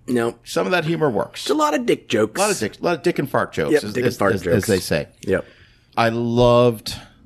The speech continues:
Speaker 2: loved, loved Jason Lee in this movie.
Speaker 1: He stole, I mean,
Speaker 2: He, he, it,
Speaker 1: he,
Speaker 2: he, he
Speaker 1: it,
Speaker 2: became this,
Speaker 1: it was
Speaker 2: he,
Speaker 1: his
Speaker 2: he
Speaker 1: movie.
Speaker 2: became who he is because of this movie.
Speaker 1: Yep.
Speaker 2: And I love him in this movie. But boy, I didn't like Shannon Doherty in this movie.
Speaker 1: No.
Speaker 2: And
Speaker 1: Well,
Speaker 2: boy
Speaker 1: I, well, I'll, I'll challenge you this.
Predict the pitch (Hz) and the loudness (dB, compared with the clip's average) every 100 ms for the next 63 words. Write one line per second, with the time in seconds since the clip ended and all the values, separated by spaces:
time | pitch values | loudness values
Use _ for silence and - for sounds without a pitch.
0 | _ - 104 113 110 101 - 98 92 90 | _ -16 -6 -2 -2 -4 -4 0 0 -2
1 | - - _ _ 104 92 - 87 78 64 | -10 -20 _ _ -4 -2 -4 -4 -4 -4
2 | 62 - 69 60 - - _ _ - - | -8 -12 -12 -12 -16 -20 _ _ -20 -20
3 | - - 160 - 127 131 117 113 98 104 | -20 -4 0 0 2 4 4 2 0 0
4 | - 101 113 - 120 139 98 123 - 120 | -2 -4 -4 0 -2 -2 -2 -4 -2 -2
5 | 110 113 151 147 135 113 113 101 127 113 | 0 0 0 0 0 2 2 2 0 0
6 | 101 120 202 196 - 165 165 139 147 143 | 0 0 2 0 0 0 2 2 2 4
7 | 120 107 - 110 104 92 90 82 76 - | 4 2 0 -2 0 0 -2 -4 -6 -8
8 | - - 76 - - - 107 107 107 104 | -10 -4 -4 -4 -18 -6 0 0 2 2
9 | 95 78 73 - - 76 - - _ - | 2 -2 -6 -12 -14 -12 -12 -16 _ -4
10 | 104 104 110 98 98 101 95 90 - 90 | 0 4 4 2 0 -2 -2 -2 -2 -2
11 | 82 82 82 71 76 69 - 58 55 50 | -2 -2 -4 -6 -8 -10 -12 -10 -12 -12
12 | - _ - - - - - - - _ | -16 _ -14 -12 -12 -12 -16 -20 -20 _
13 | _ _ - 101 185 196 190 - 196 196 | _ _ -6 0 2 4 2 0 -2 0
14 | 185 160 170 143 156 - 165 180 175 165 | 2 2 2 0 0 0 0 2 2 2
15 | 117 - | 2 0